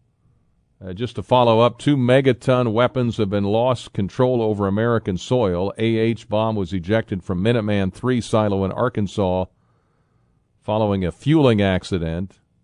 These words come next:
A H bomb was accidentally dropped from a B fifty-two over North Carolina.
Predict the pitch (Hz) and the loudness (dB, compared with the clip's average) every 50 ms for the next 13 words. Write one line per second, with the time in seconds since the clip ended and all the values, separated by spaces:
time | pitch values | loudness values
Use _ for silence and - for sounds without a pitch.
0 | _ - - 117 123 123 117 110 117 127 120 - - 101 104 101 101 104 104 104 | _ -8 -4 -2 -2 0 0 0 0 -2 -2 -2 -6 -4 0 0 2 2 0 0
1 | 98 92 85 101 101 107 107 - - 104 104 110 101 104 95 87 92 101 107 110 | -2 -2 -2 -2 -2 -2 -2 -2 -4 -2 -2 -2 -2 -2 -4 -4 -2 0 0 0
2 | 110 - - - 95 90 87 82 98 110 107 - - 117 107 - - 90 80 - | 0 -2 -4 -6 -6 -6 -4 -4 -2 -4 -4 -2 -2 -4 -6 -4 -6 -8 -8 -4
3 | - 117 113 107 101 92 92 92 101 104 101 - _ - 107 92 90 85 90 104 | -4 -2 -2 0 -2 -2 -2 -2 -2 -4 -4 -6 _ -6 -4 -4 -4 -4 -4 -4
4 | 113 113 92 80 73 80 90 | -4 -4 -4 -6 -8 -10 -12